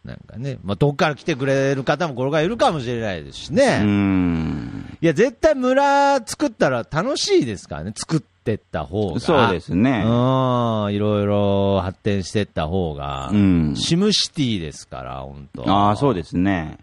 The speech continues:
Speaker 1: 俺は多少資金源もいりますよ。なるほどね。
Speaker 2: そうですね、そこはね。
Speaker 1: はいはいはい。
Speaker 2: まあ、現実ですからね。
Speaker 1: まあ、現実ですから。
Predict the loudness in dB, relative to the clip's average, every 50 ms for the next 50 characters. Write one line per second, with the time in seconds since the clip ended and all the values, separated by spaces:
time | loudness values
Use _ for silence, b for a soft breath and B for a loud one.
0 | _ _ _ _ _ -6 -2 0 2 4 4 4 4 4 2 2 0 0 0 0
1 | 0 0 0 -2 -4 -6 -4 -2 -2 -2 -2 -2 -2 -4 -4 -6 -6 -6 -4 -4
2 | -4 -2 -2 -2 -2 -4 -6 -10 -12 -10 -10 -10 -10 -12 -12 -12 -14 -14 -14 -16
3 | -18 -18 -18 -16 -16 -16 -14 -14 -14 -4 0 0 2 2 2 0 0 2 2 2
4 | 0 2 2 2 2 2 2 2 2 2 0 -2 -6 -10 -14 -14 -14 -12 -10 -8
5 | -6 -6 -6 -6 -6 -8 -10 -12 -12 -4 -2 -2 0 2 2 2 2 2 2 0
6 | -2 -2 -2 0 0 0 0 -2 -2 -4 -4 -4 -4 -2 -2 -2 -2 -2 -4 -8
7 | -14 _ -14 -10 -8 -6 -4 -2 -2 0 0 0 0 -2 -2 -4 -6 -8 -10 -10
8 | -10 -10 -12 -12 -16 _ -18 -16 -14 -14 -14 -14 -14 -16 -18